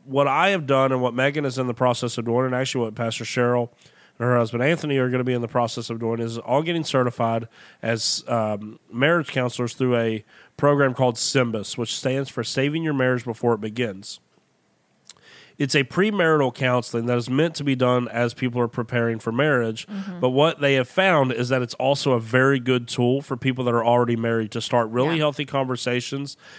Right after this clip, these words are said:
Speaker 1: And, uh, Megan and I went through it, um, just a, about a month ago. Um, as part of our certific-, as part of my certification process, we had to take the,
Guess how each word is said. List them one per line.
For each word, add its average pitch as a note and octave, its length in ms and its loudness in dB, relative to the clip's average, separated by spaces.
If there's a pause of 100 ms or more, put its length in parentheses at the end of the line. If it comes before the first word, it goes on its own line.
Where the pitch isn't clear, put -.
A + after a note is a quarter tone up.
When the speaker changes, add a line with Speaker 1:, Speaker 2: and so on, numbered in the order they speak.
(220)
Speaker 1:
And, B2 380 4
uh, A#2 140 2
Megan D3+ 320 4
and D#3+ 120 2
I D#3 140 4
went D3+ 240 2
through D3 280 2
it, F3 280 -2
um, A#2+ 360 2
just C3+ 220 -2
a, C3+ 80 -4 (140)
about C3 280 2
a D3 40 -2
month D3 260 0
ago. B2 400 0 (360)
Um, A#2+ 460 2
as B2 240 2
part C3+ 260 4
of B2+ 120 2
our B2+ 100 4
certific-, A#2+ 460 -2
as B2 240 -2
part C#3+ 200 4
of B2+ 80 0
my C3 140 4
certification C3+ 720 0
process, D3 460 0 (100)
we C3 180 0
had C3+ 140 2
to A#2+ 60 -6
take C3 300 0
the, B2 280 -2